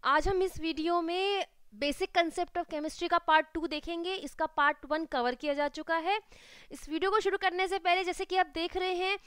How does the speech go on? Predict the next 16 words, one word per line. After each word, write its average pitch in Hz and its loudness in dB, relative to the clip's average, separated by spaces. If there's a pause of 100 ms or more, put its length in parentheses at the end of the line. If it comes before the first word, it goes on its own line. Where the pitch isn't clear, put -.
(320)
कि 359 0
नीचे 339 0
आपको 359 2
सब्सक्रिप्शन 359 -4
का 349 2
एक 359 0
ऑप्शन 320 2
दिखाई 330 -2
दे 330 -4
रहा 330 -4
है, 339 -2
तो 320 2
आप 294 4
अगर 359 6
हमारा 339 6
वीडियो 330 0